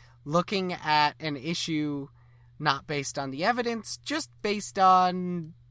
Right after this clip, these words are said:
weird preconceived notions and other stuff. Now, when I decided on this topic for the episode, I didn't quite know what I was getting myself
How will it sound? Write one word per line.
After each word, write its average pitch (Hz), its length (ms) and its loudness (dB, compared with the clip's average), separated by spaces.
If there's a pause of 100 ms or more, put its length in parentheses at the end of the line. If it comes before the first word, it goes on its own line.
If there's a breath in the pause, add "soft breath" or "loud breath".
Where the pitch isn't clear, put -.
(160)
weird 170 640 -2
preconceived 170 640 -6
notions 147 640 -6
and 139 140 -6
other 127 240 -6
stuff. - 840 -8 (1900 loud breath)
Now, 240 440 4 (320)
when 240 180 2
I 233 560 2 (640)
decided 240 440 0
on 202 140 4
this 185 120 -2
topic 233 320 -2
for - 120 -8
the 151 120 -4
episode, 147 400 -8
I 170 60 -2
didn't 220 260 -6
quite - 420 -6
know 156 160 -4
what 147 140 -4
I 143 80 2
was 135 160 -4
getting 165 300 -2
myself 139 500 2